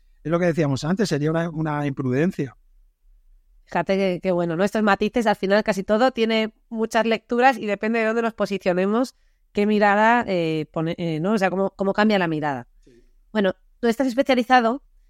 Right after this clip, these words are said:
Speaker 2: en un tipo de psicoterapia, que es la psicoterapia breve y estratégica. Yo la definiría como una psicoterapia inteligente, ¿no? Que, que además está más centrada en estudiar cómo las personas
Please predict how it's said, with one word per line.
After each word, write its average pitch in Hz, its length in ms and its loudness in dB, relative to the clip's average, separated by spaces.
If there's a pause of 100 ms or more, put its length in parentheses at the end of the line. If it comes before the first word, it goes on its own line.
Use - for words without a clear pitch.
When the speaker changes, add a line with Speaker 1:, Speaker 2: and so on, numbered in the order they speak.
(180)
Speaker 2:
en 202 160 0
un 208 80 0
tipo 240 260 0
de 226 80 4
psicoterapia, 202 840 0
que 190 120 -2
es 175 40 -2
la 190 80 0
psicoterapia 190 580 0
breve 180 200 0
y 175 80 0
estratégica. 185 680 -4
Yo 190 120 2
la 220 260 4
definiría 190 540 0
como 196 160 -2
una 220 100 2
psicoterapia 208 480 0
inteligente, 214 720 0
¿no? 196 180 -4 (520)
Que, 196 480 0
que - 80 -2
además 202 200 0
está 247 140 0
más 247 160 0
centrada 247 300 2
en 254 60 0
estudiar 240 480 0 (120)
cómo 294 220 4
las 294 160 0
personas 269 600 -2